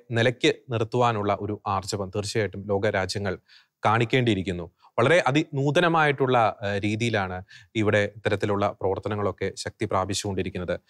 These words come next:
ആ, അതിനെതിരെ നടപടി സ്വീകരിക്കേണ്ടത് ഭരണകൂടങ്ങൾ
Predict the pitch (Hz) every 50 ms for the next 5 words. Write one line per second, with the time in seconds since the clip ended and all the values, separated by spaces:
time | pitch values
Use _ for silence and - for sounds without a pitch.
0 | - - - - - - 113 113 117 113 113 90 90 - 123 117 131 139 139 131
1 | 139 135 139 - - 131 120 117 120 131 131 135 135 - - - - 120 123 120
2 | 131 131 120 139 135 131 135 135 - - - 123 117 113 127 131 143 139 147 147
3 | 151 151 156 151